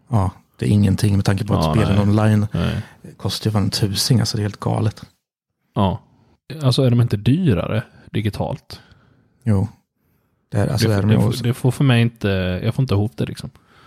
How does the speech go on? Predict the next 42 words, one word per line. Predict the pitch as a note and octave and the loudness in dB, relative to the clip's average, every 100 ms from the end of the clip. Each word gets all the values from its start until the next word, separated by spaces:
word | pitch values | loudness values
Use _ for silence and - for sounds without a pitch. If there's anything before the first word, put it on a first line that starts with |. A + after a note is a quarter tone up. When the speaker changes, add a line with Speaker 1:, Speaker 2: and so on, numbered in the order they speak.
| - | -20
Speaker 1:
Nej. | A#2+ G#2 G2+ G2 - _ _ _ _ | -4 0 0 0 -6 _ _ _ _
När | A2+ | -2
man | |
köper | G#2+ G#2+ A#2 | 0 0 2
online | A2 G2 | 2 0
så | - | 0
brukar | A2 G2+ A2+ | 0 2 2
man | |
oftast | A#2 - | 0 -2
få | - A#2 | -2 2
några | A2+ A2+ A#2 A#2+ - _ | 2 2 0 -4 -12 _
D | C3 A2+ | -6 -2
L | G#2+ | 0
C | G#2+ - G#2+ - | 0 0 0 0
liksom | A2+ - G2+ | -2 0 2
med | G#2 G2+ B2+ - - _ | 4 2 0 -2 -16 _
köpet, | - A#2 G2+ - A2 - | -4 -2 -2 -2 -4 0
plus | G#2 | 0
Speaker 2:
Mm. | G2 | 0
Speaker 1:
att | |
det | G2+ | 0
kanske | G2+ G#2+ | 0 0
är | |
ett | G#2 | 0
Game | G#2 G2 | 0 0
Pass | G2+ G#2+ A2 | 0 0 0
med | - G2+ | 0 0
som | A2 | 0
gör | G#2+ | 0
att | G#2+ | 0
man | G2 | -2
får | - A2+ | 0 -2
saker, | G#2+ A2+ - A#2 G2+ - _ _ _ _ _ _ _ _ | 0 -2 -2 -2 -4 -6 _ _ _ _ _ _ _ _
ja, | G#2+ | -2
Speaker 2:
Mm. | G2+ | 0
Speaker 1:
första | G2 G2 | 2 2
året | G#2 G2+ - | 0 0 -2
man | G2+ | 0
har | G#2 | 0
Speaker 2:
Mm. | G2 | 0
Speaker 1:
spelet | G#2+ A2+ | -2 -4
liksom. | G#2+ B2 | -6 -6